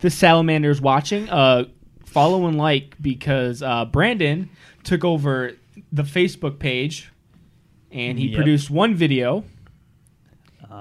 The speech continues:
Speaker 1: I wanted, I wanted some more memes, but he produced one video.
Speaker 2: And it got banned. It got taken down.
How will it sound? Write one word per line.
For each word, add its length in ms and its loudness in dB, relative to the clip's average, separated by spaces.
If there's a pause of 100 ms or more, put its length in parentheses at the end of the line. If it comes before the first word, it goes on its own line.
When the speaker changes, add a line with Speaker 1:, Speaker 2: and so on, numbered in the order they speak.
Speaker 1:
I 80 -4
wanted, 460 0 (140)
I 60 -8
wanted 220 0
some 160 -4
more 160 2
memes, 460 -2
but 280 -8 (280)
he 100 -6
produced 320 -2
one 180 -2
video. 400 -6 (840)
Speaker 2:
And 240 -10
it 60 -10
got 200 -4
banned. 460 -10
It 80 -14
got 180 -10
taken 260 -16
down. 360 -16